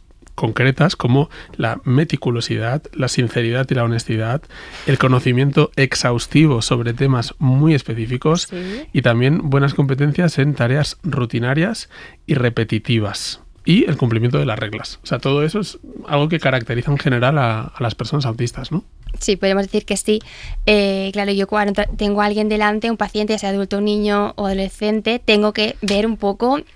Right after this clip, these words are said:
Speaker 2: eh, cómo es esa persona. ¿Es más o menos rígida, rutinaria? No, es que necesitamos rutinas. La familia no tiene rutinas de comidas. Vamos a poner una rutina. Eh, adolescentes que vienen,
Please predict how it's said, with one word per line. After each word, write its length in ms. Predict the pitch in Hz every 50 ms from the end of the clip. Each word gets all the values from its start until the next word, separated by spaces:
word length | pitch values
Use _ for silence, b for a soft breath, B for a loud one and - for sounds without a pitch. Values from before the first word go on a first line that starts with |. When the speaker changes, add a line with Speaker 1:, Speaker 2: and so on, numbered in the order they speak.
| - - -
Speaker 2:
eh, 500 | 214 208 202 202 196 196 190 190 185 - - - -
cómo 180 | - 262 247
es 80 | 233 -
esa 140 | - 196 190
persona. 480 | - - - - 226 233 233 - - B B B B B B B B
¿Es 160 | - 214 202 202
más 200 | 202 196 190 -
o 40 | 196
menos 240 | 196 190 190 190 208
rígida, 640 | 226 247 233 - 247 240 233 233 233 226 226 - - -
rutinaria? 920 | 208 208 226 220 220 208 208 208 220 226 226 220 214 220 220 214 214 214 -
No, 100 | 220 220
es 80 | 220 208
que 80 | -
necesitamos 380 | 196 175 185 202 233 262 254 240 - 196
rutinas. 520 | 202 196 - 214 208 202 185 175 175 -
La 100 | 196 196
familia 260 | 185 196 190 196 208 226
no 140 | 247 233
tiene 160 | 208 214 214 208
rutinas 380 | 208 208 - 220 226 247 277 247
de 80 | 208
comidas. 420 | - - 190 185 202 202 185 185 -
Vamos 260 | 202 226 285 403 349
a 40 | 269
poner 220 | 202 202 190 190
una 160 | 190 190 185 185
rutina. 540 | 202 196 - - 190 185 185 185 175 175 B B B B B B B B B B B
Eh, 340 | 233 226 220 220 214 214 214
adolescentes 640 | - 226 220 220 214 208 - - 226 233 226 240 -
que 140 | - 240 220
vienen, 540 | 220 220 226 233 247 254 262 277 285 285